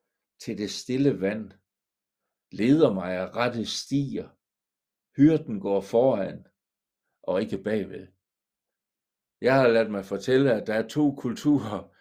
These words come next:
i forskellige, øh, verdensdele og så videre, på hvad en hyrde gør.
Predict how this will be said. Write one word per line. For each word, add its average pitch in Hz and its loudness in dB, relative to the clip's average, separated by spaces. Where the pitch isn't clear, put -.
i 113 -6
forskellige, 107 -4
øh, 92 -2
verdensdele 95 -2
og 90 -8
så 92 -10
videre, 98 -4
på 117 -2
hvad 110 2
en 104 -6
hyrde 107 0
gør. 95 0